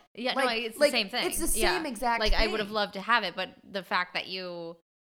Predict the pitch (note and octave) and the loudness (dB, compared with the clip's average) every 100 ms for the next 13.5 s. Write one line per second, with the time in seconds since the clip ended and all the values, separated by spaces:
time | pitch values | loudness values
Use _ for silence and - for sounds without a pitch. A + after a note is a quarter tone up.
0 | _ F#3+ G3+ F#3 - F#3+ F3+ G3 F3 D#3 | _ -8 -6 -6 -4 -4 0 2 2 0
1 | F3+ F#3+ C#4+ F#4 E4+ F3+ - - A#3+ A#3 | -6 -10 -4 0 0 0 -4 -4 -2 0
2 | A3 G3 E3+ F3 - - F2 D#3 E3 D3+ | -2 -4 -6 -10 -8 -10 -10 -8 -6 -6
3 | F#3+ A3 - A#3 - A#3+ A3 - C#5 C#5 | 0 0 0 -8 -4 -4 2 2 2 0
4 | C#4 C4 A#3+ A3+ A#3+ G3+ A3 C4+ - - | 0 2 0 -4 -4 -2 2 2 0 -8
5 | - G#3 G3+ D#3 D#3+ D3+ - - - - | -8 -6 -6 -4 -2 -2 -4 -14 -18 -10
6 | F#3+ F#3+ F#3 F#3+ F3+ F#3+ F#3+ F#3+ - _ | -6 -6 -4 -4 -2 -4 -6 -10 -14 _
7 | _ - F#3+ G3+ F#3+ - G3 F#3+ F3+ F3+ | _ -8 0 0 0 -4 -8 -8 -10 -10
8 | F3 - F3 E3+ D#3+ D#3+ D#3+ D3+ D3+ D#3 | -10 -12 -12 -10 -10 -8 -8 -6 -6 -6
9 | C#3+ E3 D3+ - D3+ D3 D3 - D#3 D#3 | -8 -12 -14 -12 -10 -8 -8 -8 -10 -6
10 | - D#3 D3 - C#3+ C#3+ - D3+ - D#3 | 0 0 0 -4 -4 -4 -8 -10 -6 -6
11 | D3+ D3+ D3 D3+ D3 F#3+ - G3+ C#4 C#4 | -6 -10 -8 -8 -8 -10 -8 -8 -8 -12
12 | E3 D#3+ E3 - A3+ A3 D3 - - - | -12 -10 2 2 2 -12 -16 -16 -12 -8
13 | A3+ A#3 G#3 F#3 | -8 -10 -14 -8